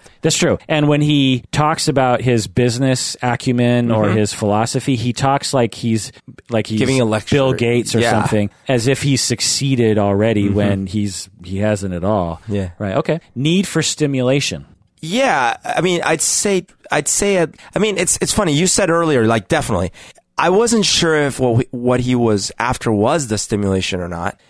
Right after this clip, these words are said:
Speaker 2: So I, I would at least go one for sure.
Speaker 1: Yeah, I would go a one, two.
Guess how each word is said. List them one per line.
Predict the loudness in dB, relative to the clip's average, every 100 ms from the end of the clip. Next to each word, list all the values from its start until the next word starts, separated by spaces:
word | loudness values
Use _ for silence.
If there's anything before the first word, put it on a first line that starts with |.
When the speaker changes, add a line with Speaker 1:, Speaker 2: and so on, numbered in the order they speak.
| _
Speaker 2:
So | -4 0
I, | 0 0
I | 0
would | 2
at | 2
least | 0 -2 0
go | 0
one | 2 2 0 -4
for | -6 -4
sure. | -2 -2 -2 -6 -14 -6
Speaker 1:
Yeah, | -2 0
I |
would | 0
go | 2 2
a | 4
one, | 2 0
two. | 0 2 4 2